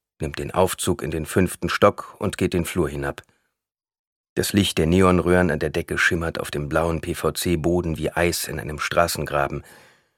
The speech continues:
Erst jetzt, nach dem plötzlichen Adrenalinstoß,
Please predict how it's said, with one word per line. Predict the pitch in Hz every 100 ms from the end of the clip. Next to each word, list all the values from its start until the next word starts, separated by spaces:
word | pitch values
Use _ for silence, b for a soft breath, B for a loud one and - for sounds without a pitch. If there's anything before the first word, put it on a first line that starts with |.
| b _ _ _ _ -
Erst | 156 - 120
jetzt, | 139 - - - b b b b _
nach | - 107
dem | 123
plötzlichen | 127 135 - 123 -
Adrenalinstoß, | - 110 107 104 117 113 - 101 95 -